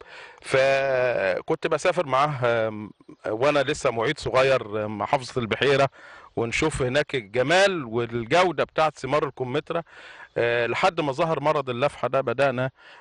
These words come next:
بدأت العملية تتناقص، وبدأت تقل المساحات المنزرعة، لحد ما بدأ معهد البساتين مع معهد الأمراض يعملوا حزمة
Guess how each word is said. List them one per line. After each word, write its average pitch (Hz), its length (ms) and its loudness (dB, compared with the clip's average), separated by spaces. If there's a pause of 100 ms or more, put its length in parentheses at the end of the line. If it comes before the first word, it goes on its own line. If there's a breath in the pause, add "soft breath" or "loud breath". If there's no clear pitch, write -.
بدأت 143 320 2
العملية 113 340 0
تتناقص، 131 720 -2
وبدأت 117 340 -4
تقل 135 380 -4 (360 soft breath)
المساحات 110 500 -2
المنزرعة، 127 560 0
لحد 175 640 2
ما 131 120 0
بدأ 160 320 2
معهد 151 340 0
البساتين 127 520 -4
مع 113 100 -2
معهد 160 300 2
الأمراض 156 440 2 (460 loud breath)
يعملوا 160 480 0
حزمة 170 340 -4